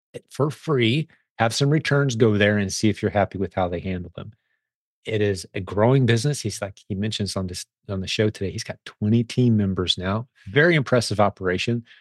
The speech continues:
They'll sell your stuff again on Amazon if it can be. If not, they're gonna sell it on eBay on your account. They'll help you get set up with an account if you don't have one. They've got other options to turn those returns into cash in your pocket without it ever being a headache for you.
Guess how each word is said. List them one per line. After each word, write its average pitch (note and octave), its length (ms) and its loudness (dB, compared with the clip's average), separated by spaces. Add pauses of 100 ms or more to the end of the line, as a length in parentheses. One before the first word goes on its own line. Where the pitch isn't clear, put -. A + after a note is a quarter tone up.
(300)
They'll G2 100 -2
sell A2+ 240 4
your G#2 80 4
stuff - 300 0
again G2 200 0
on F#2 120 0
Amazon G#2 400 4
if F#2 100 0
it F#2+ 80 -8
can B2+ 240 -2
be. C#3 160 -4
If - 160 -8
not, C3+ 220 -2
they're F#2 100 -10
gonna F#2 140 -10
sell F2+ 320 -4
it E2 60 -8
on D#2+ 160 -12
eBay A2+ 500 -2 (360)
on F2 220 -12
your A#2 220 4
account. F#2+ 480 -8
They'll F2+ 180 -10
help F#2 160 -6
you F#2+ 60 -8
get F2 200 -2
set A#2+ 220 4
up F3 140 0
with F2+ 100 -6
an E2+ 80 -8
account G2+ 380 0
if E2+ 80 -4
you F#2+ 80 -2
don't F#2 160 -4
have G#2 260 0
one. A2 240 0 (240)
They've G#2 100 -4
got G#2+ 200 2
other B2+ 260 4
options A#2+ 400 0
to - 100 -4
turn G#2+ 440 0 (360)
those G2+ 200 -2
returns G2 500 -2
into G#2+ 280 0
cash F2+ 440 -2
in F2+ 220 -10
your G2 180 0
pocket F2 460 -6 (420)
without G2 240 -6
it F#2 80 -6
ever G2 180 0
being F#2 220 -4
a F2 60 -10
headache F2 340 -4
for - 160 -16
you. E2+ 240 -12